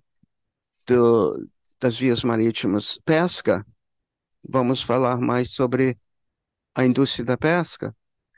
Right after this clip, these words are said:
mas um sexto de toda a proteína animal que consumimos ao redor do mundo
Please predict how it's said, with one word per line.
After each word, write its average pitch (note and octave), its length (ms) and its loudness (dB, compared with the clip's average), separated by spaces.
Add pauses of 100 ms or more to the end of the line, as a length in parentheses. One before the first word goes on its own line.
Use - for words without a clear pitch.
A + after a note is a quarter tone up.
(1400)
mas C3+ 380 -2
um G#3 380 4
sexto - 960 -2 (1300)
de A2+ 400 -8 (1120)
toda G3+ 400 4
a E3+ 60 2
proteína E3+ 1080 4
animal C#3+ 800 2
que - 160 -8
consumimos C#3+ 1080 2 (1300)
ao D3+ 120 2
redor D3 340 4
do E3+ 140 2
mundo D#3+ 480 4